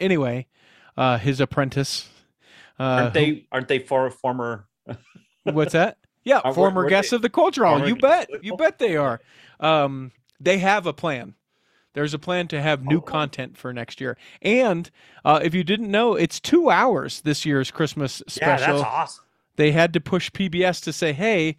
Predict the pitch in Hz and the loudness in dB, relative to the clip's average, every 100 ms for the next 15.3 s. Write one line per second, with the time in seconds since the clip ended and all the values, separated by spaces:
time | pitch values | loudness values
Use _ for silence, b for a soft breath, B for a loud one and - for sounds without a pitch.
0 | b b b - 196 185 151 170 226 202 | b b b -4 -2 0 -2 -2 -2 -2
1 | 202 208 180 175 175 175 160 165 151 165 | -2 -2 -2 -2 -2 -2 -4 -8 -2 0
2 | 156 151 190 208 156 123 131 143 151 143 | 0 -2 -2 0 0 -2 -4 -4 -4 -2
3 | 139 151 143 135 - 156 127 123 139 131 | -2 -2 -2 -4 -4 -4 -4 -6 -6 -6
4 | - - - 123 127 143 - - _ - | -8 -8 -10 -8 -8 -8 -14 -20 _ -16
5 | - - - _ - - - _ _ _ | -16 -16 -20 _ -16 -14 -18 _ _ _
6 | _ 135 104 - 123 120 - 120 120 113 | _ -4 -4 -6 -8 -6 0 0 2 0
7 | 101 - _ 123 113 107 101 107 98 - | -4 -8 _ -8 -8 -12 -8 -6 -6 -8
8 | 107 104 101 98 120 175 110 101 131 120 | -6 -6 -6 -8 -8 -10 -14 -12 -12 -8
9 | 120 107 - 170 131 117 143 151 151 175 | -10 -10 -10 -8 -8 -8 -8 -8 -8 -6
10 | 208 247 220 143 277 175 143 165 202 226 | -4 -2 -2 -2 -4 -2 -2 -2 0 0
11 | 277 B B - 190 226 202 180 160 175 | -2 B B -2 0 -2 0 0 0 2
12 | 214 233 220 220 220 - 247 269 302 120 | 4 2 2 -2 -2 -4 -6 -4 -4 -6
13 | - _ _ 107 - _ 139 151 151 156 | -8 _ _ -8 -8 _ -4 -2 -4 -4
14 | 180 160 135 90 - 160 170 170 160 160 | -4 -2 -2 -2 -6 -6 -6 -6 -8 -8
15 | 156 139 | -10 -12